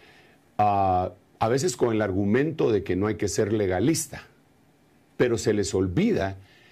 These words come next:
que la misma Biblia dice que nosotros debemos de ser regidos por la ley perfecta. Así dice.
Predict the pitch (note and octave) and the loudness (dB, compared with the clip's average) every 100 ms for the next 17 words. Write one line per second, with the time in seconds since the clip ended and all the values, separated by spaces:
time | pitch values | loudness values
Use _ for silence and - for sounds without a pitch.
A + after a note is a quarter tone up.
0 | - _ - A2+ G#2 F#2+ A2 E3+ D#3+ G#2+ | -20 _ 0 2 2 2 2 2 0 -4
1 | F2+ F#3+ F#3 G#2+ F#2 F2+ G#2 G3 C#3 G2 | -4 -2 -2 0 -2 -2 -2 -2 -2 -4
2 | - F#2+ F2+ - A#2+ B2 F#2+ F#2+ G#2+ A#2+ | -2 -4 -4 -2 -2 -2 -2 0 0 0
3 | G2 F2 A2 G#2 G#2 F2 A#2 A#2+ A#2 - | 0 -2 -2 -2 -2 -4 -2 0 -2 -2
4 | G2+ F2+ F2 F2+ A2+ C3+ - - - A2 | -2 0 0 2 2 0 -4 -14 -8 -4
5 | F2+ E2 D#2+ - - - D#3+ - - - | -4 -6 -12 -18 -20 -6 -6 -6 -18 -18
6 | - _ _ _ _ _ _ _ _ _ | -18 _ _ _ _ _ _ _ _ _
7 | - - C3 A#2+ D3 - - | -14 -4 0 0 -2 -6 -12